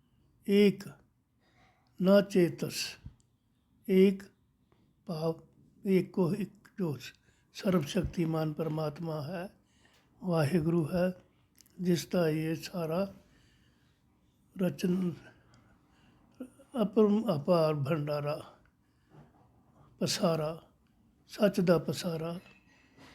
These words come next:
ਗੁਣਾਂ ਦਾ ਬ-, ਪਸਾਰਾ ਸਾਰੀ ਸ੍ਰਿਸ਼ਟੀ ਦੇ ਉੱਤੇ ਰ-, ਰਚਿਆ ਪਿਆ ਹੈ, ਜਿਸ ਨੇ ਇੱਕੋ ਹੀ ਪਰਮਾਤਮਾ ਨੇ ਇਸ ਸ੍ਰਿਸ਼ਟੀ ਨੂੰ ਰਚਿਆ ਹੈ।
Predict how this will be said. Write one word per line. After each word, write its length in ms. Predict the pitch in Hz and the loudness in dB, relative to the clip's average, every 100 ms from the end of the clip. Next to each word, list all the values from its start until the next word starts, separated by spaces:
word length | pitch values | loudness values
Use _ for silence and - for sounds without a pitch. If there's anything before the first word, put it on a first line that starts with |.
| - | -2
ਗੁਣਾਂ 220 | 185 190 | 4 6
ਦਾ 140 | 180 170 | 6 2
ਬ-, 300 | 156 156 139 _ _ - | 0 -8 -8 _ _ -10
ਪਸਾਰਾ 540 | 147 196 170 165 180 - _ _ _ _ _ | -6 -2 -2 -2 -6 -16 _ _ _ _ _
ਸਾਰੀ 360 | - 175 165 | -2 0 2
ਸ੍ਰਿਸ਼ਟੀ 480 | - - 151 - 180 | 0 -2 -4 -2 -4
ਦੇ 140 | 156 | -4
ਉੱਤੇ 260 | 156 - 170 | -6 -6 -8
ਰ-, 280 | 160 - 185 | -8 -12 -12
ਰਚਿਆ 320 | 160 - 165 | -8 -4 -4
ਪਿਆ 340 | 156 165 147 170 | -6 -12 -12 -12
ਹੈ, 220 | 220 - _ _ _ _ - - _ _ _ _ _ _ - | -14 -16 _ _ _ _ -20 -20 _ _ _ _ _ _ -12
ਜਿਸ 400 | 180 185 180 - | 2 2 2 0
ਨੇ 340 | 175 160 170 190 - 214 | -2 -2 -4 -6 -6 -4
ਇੱਕੋ 400 | 190 - 202 196 | -4 0 4 6
ਹੀ 440 | 147 147 156 180 - _ _ | 4 0 0 -2 -8 _ _
ਪਰਮਾਤਮਾ 720 | - 165 160 156 156 196 180 165 | -4 -2 0 -2 -2 0 0 0
ਨੇ 380 | 156 156 180 185 - _ _ _ - | -2 -2 -2 -4 -14 _ _ _ -4
ਇਸ 300 | 196 175 - - _ | -2 0 -4 -18 _
ਸ੍ਰਿਸ਼ਟੀ 580 | - - - 151 - 180 | -12 -10 -6 -8 -4 -2
ਨੂੰ 260 | 160 170 160 | 0 0 0
ਰਚਿਆ 440 | 147 143 170 156 143 - | -2 -4 -6 -6 -8 -10
ਹੈ। 380 | 165 156 127 | -8 -6 -8